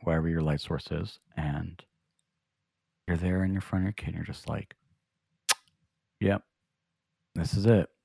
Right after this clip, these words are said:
This is what I love about it." What is that?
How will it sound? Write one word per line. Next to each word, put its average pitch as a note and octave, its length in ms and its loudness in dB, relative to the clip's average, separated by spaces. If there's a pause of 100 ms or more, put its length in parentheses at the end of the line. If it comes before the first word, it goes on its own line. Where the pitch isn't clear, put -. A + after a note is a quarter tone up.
(720)
This - 160 -2
is - 80 -8
what F#2 140 6
I - 20 6
love F2+ 220 6
about C#2+ 280 2
it." C2 120 -4 (680)
What G2 200 10
is E2+ 200 8
that? D2 280 0